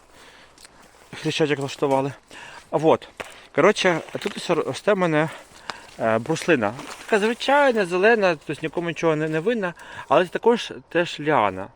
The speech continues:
І вона також росте так само, як і плющ, е, по, е, по опорам, по стовбурам, по всьому на світі, тому теж це враховуйте.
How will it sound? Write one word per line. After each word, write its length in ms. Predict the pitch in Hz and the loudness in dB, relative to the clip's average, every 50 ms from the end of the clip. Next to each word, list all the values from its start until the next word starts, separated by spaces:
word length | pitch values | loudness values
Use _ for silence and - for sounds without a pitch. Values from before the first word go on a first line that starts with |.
| - - - | -16 -8 -4
І 20 | 139 | -2
вона 100 | 143 147 | -2 -2
також 300 | 143 160 - 214 196 160 | -2 -2 -2 -2 -2 -2
росте 160 | 151 - - | -6 -10 -10
так 120 | 160 151 | -10 -10
само, 160 | - - 151 | -6 -6 -4
як 140 | 147 143 - | -4 -4 -6
і 40 | - | -6
плющ, 400 | - - 196 240 220 - - - - - - - - - - - _ - | -4 -2 -2 -2 -2 -6 -10 -14 -18 -20 -20 -20 -20 -20 -20 -18 _ -6
е, 200 | 135 120 127 120 - | -4 -4 -4 -6 -4
по, 460 | - 156 156 160 160 156 160 160 151 131 - - - | 0 2 4 4 6 6 4 4 2 -2 -8 -12 -10
е, 340 | 160 135 127 127 127 127 123 - _ | -8 -6 -4 -4 -4 -4 -6 -8 _
по 320 | - - 151 160 160 156 131 | -6 -4 0 0 2 2 2
опорам, 500 | 120 - - 254 269 247 220 214 208 190 | 0 0 0 2 4 4 4 2 0 -4
по 200 | - - 151 139 | -6 -6 -6 -6
стовбурам, 480 | - - 156 139 135 143 156 196 233 | -4 -4 -4 -4 -2 0 2 2 2
по 100 | - - | 0 -2
всьому 140 | - - 147 | -6 -6 -6
на 60 | 143 | -6
світі, 280 | - - 226 - 180 - - - - | -6 -6 -6 -4 -6 -6 -6 -10 -16
тому 200 | - - 170 180 | -12 -10 -6 -4
теж 160 | 180 226 214 - | -2 -2 -2 -2
це 120 | - 175 | -2 -2
враховуйте. 540 | 165 165 151 - - 107 101 104 - - | -2 -2 -2 -4 -4 -4 -4 -4 -6 -10